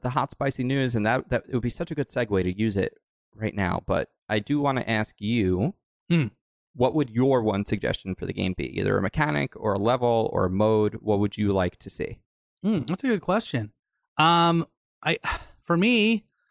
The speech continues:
Speaker 2: I think, I think I, I, I wanna see m-, more slime-based levels. <laughs>
Speaker 1: Yes.
Speaker 2: Just, just give me more of that.
Speaker 1: A Splatoon-like level where you fire slime at your enemy teams to eliminate them.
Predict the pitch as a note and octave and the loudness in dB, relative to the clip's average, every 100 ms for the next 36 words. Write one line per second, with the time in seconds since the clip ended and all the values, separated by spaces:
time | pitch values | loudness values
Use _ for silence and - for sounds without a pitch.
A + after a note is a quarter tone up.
0 | _ _ E3+ - A3+ C4+ - _ _ _ | _ _ -2 2 2 2 -2 _ _ _
1 | _ - _ G3 - C4 D#4 C4+ A3+ - | _ -20 _ -6 0 2 4 4 2 4
2 | F#3+ F3+ E3+ - _ _ - E3+ E3+ G#3 | 4 4 2 -4 _ _ 0 0 2 2
3 | G3+ - - F3+ F3 D3+ D3+ _ _ _ | 2 0 0 2 2 0 -4 _ _ _
4 | _ C#3 D3+ E3+ F#3 F#3 F3 F3 F3 - | _ -4 0 2 4 4 4 4 2 0
5 | _ _ _ - - D3+ D3+ D3+ C#3 C3+ | _ _ _ -8 -2 2 2 4 2 2
6 | - B2 A2+ G#2 A#2 - - _ _ - | 0 -2 -2 -2 -4 -4 -8 _ _ -20
7 | _ - G2+ - - - _ _ _ _ | _ 0 0 0 -4 -8 _ _ _ _
8 | C4+ C4 A3 F#4 - A#3 F#3+ E3+ D3 C#3 | -2 -2 2 2 2 0 2 4 4 4
9 | C3 B2 C3 - _ _ - C#3 G#3 F#3+ | 2 0 0 -6 _ _ -2 0 2 2
10 | - A3 A#3 C3+ G2+ G#2+ F2 F2 G2+ A2+ | 2 2 2 2 2 2 2 2 2 2
11 | A#2+ - - C3 C#3+ D3+ C#3 - D#3 D3+ | 0 -2 0 4 4 2 0 -2 -2 0
12 | A#2+ F2+ - A#2 A2+ G#2+ A2 A#2+ B2 A#2 | 2 0 2 4 4 4 2 0 0 0
13 | C3 C#3 G2 - G#2+ G#2+ A2+ A2 F2+ - | 0 0 -2 -2 0 2 2 2 0 -4
14 | - | -10